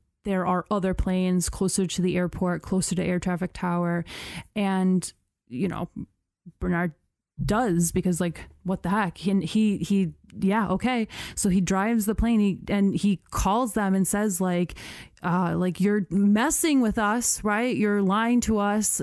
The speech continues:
And so we're gonna come, if you're not coming to us, we're coming to you."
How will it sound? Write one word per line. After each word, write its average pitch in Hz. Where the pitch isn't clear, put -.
And 196
so 196
we're 196
gonna 202
come, 202
if -
you're 214
not 208
coming 208
to 190
us, 208
we're 196
coming 196
to 196
you." 202